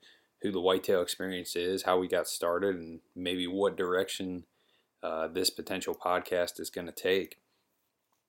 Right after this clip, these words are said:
Um, the Whitetail Experience is obviously a brand that kind of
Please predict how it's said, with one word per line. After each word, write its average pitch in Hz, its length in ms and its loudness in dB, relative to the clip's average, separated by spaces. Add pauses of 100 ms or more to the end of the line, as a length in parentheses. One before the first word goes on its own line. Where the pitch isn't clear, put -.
(160)
Um, 107 560 2
the 104 40 2
Whitetail 117 560 4
Experience 101 840 -2
is 98 160 0
obviously 98 720 0 (720)
a 104 80 4
brand 110 640 0
that 98 300 0
kind 107 240 4
of 95 240 0